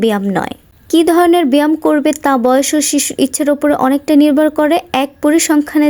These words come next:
দেখা যায়, দুই থেকে আঠারো বছরের বাচ্চা এবং কিশোরীরা মোটেও প্রয়োজনীয় ব্যায়াম করছে না, তাদের বেশিরভাগই বসে বসে করতে হয়।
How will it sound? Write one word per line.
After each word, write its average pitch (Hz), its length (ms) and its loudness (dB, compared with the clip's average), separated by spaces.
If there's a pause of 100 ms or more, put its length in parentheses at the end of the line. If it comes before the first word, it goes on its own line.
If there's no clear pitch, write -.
দেখা 277 220 -2
যায়, 294 160 0
দুই 285 200 2
থেকে 294 260 -4 (140)
আঠারো 285 240 -2
বছরের 277 400 -2
বাচ্চা 277 340 -4
এবং 254 220 0
কিশোরীরা 294 520 0
মোটেও 240 320 0
প্রয়োজনীয় 294 520 2
ব্যায়াম 262 260 0
করছে 277 260 -2
না, 220 140 0
তাদের 214 320 -2
বেশিরভাগই 254 680 0
বসে 233 260 -2
বসে 285 220 -2
করতে 226 300 -6
হয়। 180 200 -6